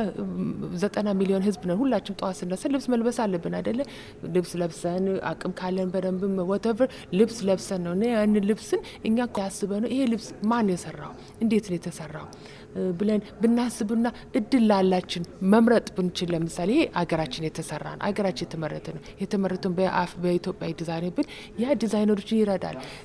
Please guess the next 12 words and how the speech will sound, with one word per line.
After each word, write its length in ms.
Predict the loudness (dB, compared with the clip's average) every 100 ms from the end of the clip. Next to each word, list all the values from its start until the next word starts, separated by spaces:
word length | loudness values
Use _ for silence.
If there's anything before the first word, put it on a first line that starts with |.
| -2
ብራዚል 440 | 8 8 8 6
ለምሳሌ 520 | 8 6 4 0 -2 -2 -4 -8 -8 0
መቶ 200 | 0 2 2
መቶ 180 | 2 0 0
ቁጥ-፣ 180 | -4 -4 -8
ፐርሰንቴጁ 480 | -6 -4 0 0 0 0
ባላቅ 280 | 0 0 0
አርባ 220 | -2 0
ሀምሳ 320 | -2 -2 -4 -4
ፐርሰንት 420 | -4 0 -2 -2 -10 -4
ብራዚሊያኖች 580 | -2 2 4 6 4 2
አሁን 220 | 0